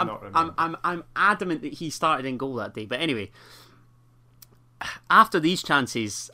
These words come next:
Speaker 2: Andy Halliday went close again with another cross that nearly evaded, uh, your man Jack Hamilton.
Speaker 1: Yeah, what was it? Was it a cross or a shot?
Speaker 2: It, it, it, it is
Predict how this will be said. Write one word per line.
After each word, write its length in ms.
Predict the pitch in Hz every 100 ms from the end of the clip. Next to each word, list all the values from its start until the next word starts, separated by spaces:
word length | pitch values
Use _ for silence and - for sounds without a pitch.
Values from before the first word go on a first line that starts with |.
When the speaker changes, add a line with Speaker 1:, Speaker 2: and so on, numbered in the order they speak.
| _ 143
Speaker 2:
Andy 280 | 180 165
Halliday 560 | 131 147 156 135 110 101 -
went 260 | - 113 -
close 320 | - 110 -
again 420 | 123 123 107 117 -
with 180 | 120 127
another 300 | 120 139 127
cross 360 | - 147 127 -
that 120 | 131
nearly 280 | 127 127 117
evaded, 540 | 110 139 123 101 - -
uh, 40 | 127
your 300 | 107 110 113
man 260 | 120 127 139
Jack 280 | 131 120 -
Hamilton. 400 | 110 101 110 - - - - - - - -
Speaker 1:
Yeah, 220 | 202 269 254
what 260 | 214 330 269
was 280 | 233 240 147
it? 160 | 107 -
Was 140 | 175 220
it 40 |
a 60 | 208
cross 440 | - - 320 -
or 140 | 302 240
a 40 |
shot? 380 | - - 151 135
Speaker 2:
It, 140 | 139 139 -
it, 180 | 151 -
it, 440 | 160 156 - 185 -
it 140 | 165 156
is 160 | 127